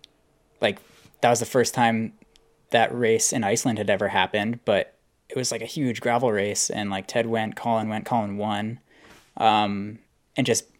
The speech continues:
having the opportunity to document that, one, in Iceland, incredible location, two, first time race ever, three, kind of, like, famous in their own right athletes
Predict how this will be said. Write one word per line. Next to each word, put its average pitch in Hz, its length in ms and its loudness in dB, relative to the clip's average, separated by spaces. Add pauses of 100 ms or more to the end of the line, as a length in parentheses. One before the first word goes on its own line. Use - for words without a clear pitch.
having 120 260 4
the 107 60 4
opportunity 110 580 -2
to 104 100 0
document 104 500 0
that, 98 340 2 (800)
one, 143 280 6
in 143 120 4
Iceland, 110 420 2
incredible 107 720 -2 (360)
location, 101 760 -2
two, 127 260 -2
first - 420 0 (260)
time 110 280 -4
race 104 260 -2
ever, 101 500 -2
three, 107 600 -4 (560)
kind 113 160 -2
of, 107 100 -6
like, 98 280 0 (1900)
famous 127 500 2
in 120 80 -2
their 104 160 0
own 117 200 0
right 101 220 -2
athletes 101 760 -4